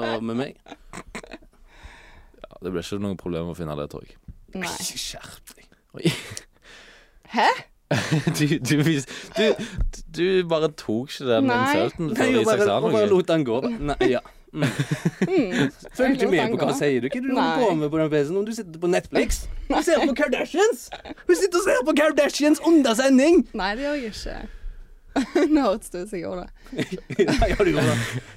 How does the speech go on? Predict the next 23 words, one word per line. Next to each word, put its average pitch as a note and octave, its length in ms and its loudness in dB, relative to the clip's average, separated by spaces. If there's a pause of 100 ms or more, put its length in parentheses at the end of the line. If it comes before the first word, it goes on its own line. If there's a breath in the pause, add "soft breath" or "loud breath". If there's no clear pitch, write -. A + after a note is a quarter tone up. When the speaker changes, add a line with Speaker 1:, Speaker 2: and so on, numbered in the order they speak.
Speaker 1:
Nei, A2 220 -2
det B2+ 200 -8
gjør A#3+ 140 -2
jeg G3+ 80 -6
ikke. B2 100 0
Speaker 2:
La A#2 160 4
oss B2 160 -2
bare G#2+ 240 0
si E2 160 -2
at - 80 -8
du F2 80 -2
gjorde E2 240 -4
det, - 80 -18
Trine. - 240 -10 (140)
Speaker 3:
Eh, D2+ 640 -14
ok. - 100 -16
Speaker 2:
For G#2 160 -2
dramaturgien G2+ 800 0
sin F#2 160 -6
skyld. E2+ 320 -2 (640)
Speaker 3:
Ja, E3 200 0 (160)
mm. G#3 420 -6 (720)
Speaker 2:
Ja. - 180 -20